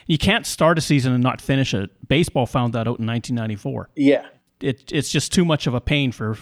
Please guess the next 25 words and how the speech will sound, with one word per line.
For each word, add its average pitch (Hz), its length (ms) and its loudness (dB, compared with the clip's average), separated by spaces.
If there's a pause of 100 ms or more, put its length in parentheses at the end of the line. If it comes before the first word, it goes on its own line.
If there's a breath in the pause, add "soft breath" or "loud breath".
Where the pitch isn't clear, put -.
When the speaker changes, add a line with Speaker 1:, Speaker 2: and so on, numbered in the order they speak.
(120)
Speaker 1:
for - 240 -8
the 113 120 -4
audience. 127 420 -2
So 113 260 -6 (680 loud breath)
what 135 360 0
do 233 160 2
you 269 100 8
do? 151 500 2
It's - 220 -12
just, - 380 -10 (100)
oh 170 240 2
my 113 160 -4
goodness. 143 380 -6
I - 20 -8
mean, 127 180 -6
I 147 80 -2
know 175 200 4
it's 139 100 0
hypothetical, 131 600 -4
but - 160 -12
wow. 113 580 -12
Speaker 2:
Yeah, 147 400 4
it, 123 220 0
and 123 200 -2
it, - 420 -8